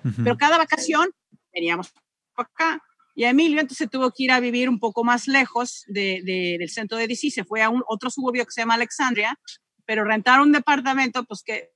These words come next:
Speaker 2: de estos aquí en Estados Unidos que tienen que alberca,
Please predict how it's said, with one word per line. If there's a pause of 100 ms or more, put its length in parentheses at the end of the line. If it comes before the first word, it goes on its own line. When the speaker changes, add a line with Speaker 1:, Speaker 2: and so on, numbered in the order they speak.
(140)
Speaker 2:
de
estos
aquí
en
Estados
Unidos
que
tienen
que
alberca,